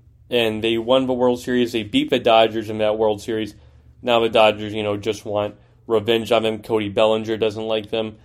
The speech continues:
uh, along with the rest of the players on this team. Trevor Bauer, uh,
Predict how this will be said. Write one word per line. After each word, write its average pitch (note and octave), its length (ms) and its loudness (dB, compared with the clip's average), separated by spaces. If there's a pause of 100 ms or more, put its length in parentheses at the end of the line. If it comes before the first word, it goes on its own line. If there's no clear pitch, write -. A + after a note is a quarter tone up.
(240)
uh, G#2 240 -2
along A2 340 4
with G#2+ 140 -4
the A2 100 -2
rest G#2+ 240 0
of A2 60 -8
the G#2+ 60 -4
players G#2+ 440 -4 (580)
on A#2 220 0
this A2 220 -4
team. C3 440 -6 (1200)
Trevor A#2 440 6
Bauer, B2+ 600 4 (1400)
uh, B2+ 60 -12